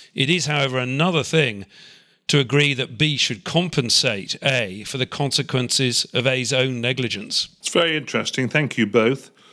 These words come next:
Speaker 2: Seems to me the key takeaways from that are threefold. Firstly, that the modern approach of the courts is to,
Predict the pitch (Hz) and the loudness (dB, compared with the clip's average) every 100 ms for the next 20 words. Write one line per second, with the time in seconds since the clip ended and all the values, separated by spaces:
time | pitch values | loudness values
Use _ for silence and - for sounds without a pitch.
0 | _ - - 180 160 - 156 127 - - | _ -8 2 4 4 4 4 2 0 0
1 | 180 151 - 165 151 104 90 92 101 - | 0 0 0 0 0 -4 -2 -2 -4 -4
2 | 113 101 110 113 127 117 - - 135 - | 0 2 2 2 2 2 0 -2 -2 -2
3 | 80 98 131 _ _ - - _ - 170 | -10 -10 -14 _ _ -20 -20 _ 2 4
4 | 165 - 131 120 117 131 151 147 135 - | 4 -2 -4 -2 -2 2 2 2 -2 2
5 | 120 104 - 98 - 123 101 98 - - | 2 2 -6 -12 -4 0 0 -2 -10 -10
6 | - - - - 110 98 120 113 | -10 -18 -20 -8 -6 0 2 2